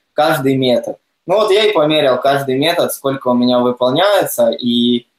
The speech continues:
ну, предъявил внимание, делокаторы поправил,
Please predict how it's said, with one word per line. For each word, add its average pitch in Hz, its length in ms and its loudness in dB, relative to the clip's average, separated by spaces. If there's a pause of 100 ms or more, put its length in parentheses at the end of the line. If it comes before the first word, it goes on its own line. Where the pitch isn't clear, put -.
ну, 151 100 -4
предъявил 139 460 0
внимание, 143 540 0
делокаторы 165 760 0
поправил, 147 680 0